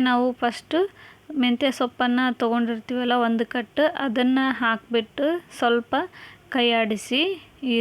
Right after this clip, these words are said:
ರೀತಿಯಾಗಿ. ಸ್ವಲ್ಪ ಅದು ಎಣ್ಣೆಯಲ್ಲೇ ಸ್ವಲ್ಪ ಫ್ರೈ ಆಗಬೇಕು, ಸ್ವಲ್ಪ ಕಹಿ ಅಂಶ ಇರುತ್ತಲ್ಲ, ಹಾಗಾಗಿ ಇದನ್ನು ಸ್ವಲ್ಪ ಎಣ್ಣೆಯಲ್ಲೇ ಫ್ರೈ ಮಾಡ್ಕೊಳ್ಳಿ.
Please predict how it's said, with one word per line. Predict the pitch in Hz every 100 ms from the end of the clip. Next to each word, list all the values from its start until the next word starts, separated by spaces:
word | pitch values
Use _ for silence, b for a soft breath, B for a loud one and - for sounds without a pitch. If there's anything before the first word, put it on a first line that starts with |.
| 220
ರೀತಿಯಾಗಿ. | 214 - 226 214 220 247 320 -
ಸ್ವಲ್ಪ | 247 247 254 240
ಅದು | 285 285 247
ಎಣ್ಣೆಯಲ್ಲೇ | 226 233 233 226 220 240 392 - B B B -
ಸ್ವಲ್ಪ | 240 262 -
ಫ್ರೈ | 226 226 220
ಆಗಬೇಕು, | 208 214 220 - 277 269
ಸ್ವಲ್ಪ | 226 233 226 -
ಕಹಿ | 214 220 233 226
ಅಂಶ | 226 247 220
ಇರುತ್ತಲ್ಲ, | 208 208 214 220 269 285
ಹಾಗಾಗಿ | 233 208 208 202 214
ಇದನ್ನು | 202 202 226 226
ಸ್ವಲ್ಪ | 208 208 226 208
ಎಣ್ಣೆಯಲ್ಲೇ | 202 202 202 240 -
ಫ್ರೈ | 233 214 196
ಮಾಡ್ಕೊಳ್ಳಿ. | 185 185 196 214